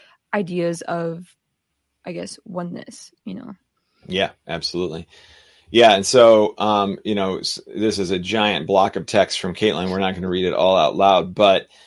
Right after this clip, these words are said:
Speaker 2: but ultimately what she's saying here is that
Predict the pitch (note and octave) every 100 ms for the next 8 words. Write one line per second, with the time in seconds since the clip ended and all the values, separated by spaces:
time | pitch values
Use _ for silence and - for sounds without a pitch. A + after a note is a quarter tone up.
0 | _ _ - A2+ - A#2+ A#2 A#2 F#2+ G#2
1 | G2 G2 F#2+ - G#2 G#2 - G#2 - A#2
2 | G#2+ G2+ G#2 G2 F#2+ F2 F#2+ G2 F#2+